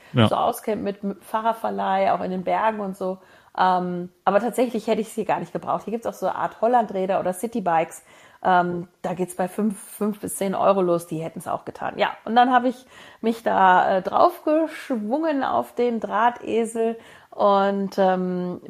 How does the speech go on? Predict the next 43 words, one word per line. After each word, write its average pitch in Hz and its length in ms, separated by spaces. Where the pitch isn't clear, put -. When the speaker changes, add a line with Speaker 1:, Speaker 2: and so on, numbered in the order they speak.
Speaker 2:
bin 208 340
auch 196 220
eine 208 80
gute 277 300
Zeit 233 240
lang 208 180
an, 180 380
am 180 160
Strand 311 380
entlang 240 300
gefahren, 226 460
Richtung 180 520
Tigaki. 240 920
Das 190 200
ist 185 160
so 185 100
ein 185 120
kleiner, 180 840
ja, 220 340
so 214 100
klein 226 240
ist 269 60
er 262 80
gar 240 120
nicht, 226 140
aber 196 100
es 202 100
ist - 140
schon 247 160
so, 226 140
eher 311 260
so 294 80
ein 269 100
Partyort. 175 540
Ich - 60
hatte 226 140
ja 233 100
letztens 220 380
gesagt, 208 380
dass 196 120
es 185 140
hier 233 200
jetzt 202 300